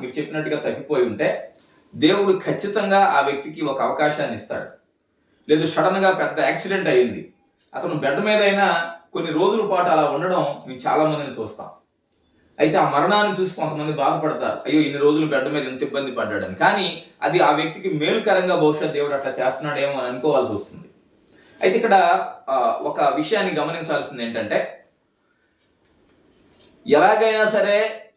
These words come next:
రక్షించబడతాడు కాబట్టి, రక్షించబడిన వ్యక్తి వెళ్ళిపోతాడు కాబట్టి నేను ఏదైనా చేయొచ్చు, నా ఇష్టం వచ్చినట్టు చేస్తాను అని కనుక ఒక వ్యక్తి అనుకుంటుంటే దాని అర్థం ఏంటంటే ఆ వ్యక్తి అసలు రక్షణే పొందలేదు.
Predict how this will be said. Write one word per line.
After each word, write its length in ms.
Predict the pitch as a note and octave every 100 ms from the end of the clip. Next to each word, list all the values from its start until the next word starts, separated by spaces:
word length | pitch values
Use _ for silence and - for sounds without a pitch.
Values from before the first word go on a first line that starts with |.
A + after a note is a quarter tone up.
| _ _
రక్షించబడతాడు 760 | D3+ D#3 G#3 G3+ F3+ F3+ F3 E3+
కాబట్టి, 380 | D#3 D3 D#3 D3+
రక్షించబడిన 520 | C3+ F#3 D#3+ D#3+ E3
వ్యక్తి 220 | D#3 D#3
వెళ్ళిపోతాడు 520 | C3+ C3+ E3 D#3 -
కాబట్టి 380 | C#3 B2 B2+ B2
నేను 160 | C3 C#3
ఏదైనా 320 | G3+ G#3+ G#3
చేయొచ్చు, 800 | G3 D#3+ F3+ F#3 F#3+ D#3+ - - _ _ _ _ -
నా 120 | D3+
ఇష్టం 220 | E3 -
వచ్చినట్టు 400 | A3 F#3+ G3 D#3+
చేస్తాను 640 | D#3+ - - E3+ F3 - - - _ D3
అని 140 | D#3
కనుక 200 | D#3+ -
ఒక 180 | - C3+
వ్యక్తి 240 | C#3 F#3
అనుకుంటుంటే 960 | E3+ D3+ G#3+ G3 F#3 A#2+ - - - - _ _ -
దాని 120 | C#3
అర్థం 260 | C#3 D3+ F#3+
ఏంటంటే 280 | F#3 F3 F#3
ఆ 100 | -
వ్యక్తి 240 | C#3+ D3
అసలు 200 | E3+ D3+
రక్షణే 460 | A2+ - D#3 D#3+ -
పొందలేదు. 420 | B2 C#3+ D3 -